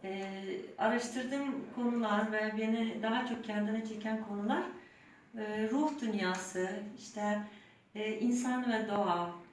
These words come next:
e, bilinç konuları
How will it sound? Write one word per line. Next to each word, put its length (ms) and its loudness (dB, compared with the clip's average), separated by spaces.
e, 420 -4
bilinç 640 4
konuları 760 0